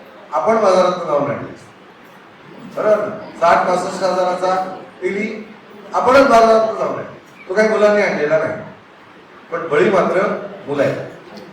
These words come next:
हे वास्तव आहे. आता सगळ्यांना समस्या आहे, याच्यातनं बाहेर कसं पडायचं?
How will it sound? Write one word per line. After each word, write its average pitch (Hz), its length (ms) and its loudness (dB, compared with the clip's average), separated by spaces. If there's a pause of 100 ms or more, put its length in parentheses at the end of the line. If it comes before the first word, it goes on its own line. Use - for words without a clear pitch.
(580)
हे 135 60 -8
वास्तव 180 320 0
आहे. 170 180 -2 (3250)
आता - 200 -8
सगळ्यांना 185 320 -2
समस्या 185 420 -6
आहे, - 120 -6
याच्यातनं 160 360 -12
बाहेर 143 260 -4
कसं - 140 -10
पडायचं? 139 240 -10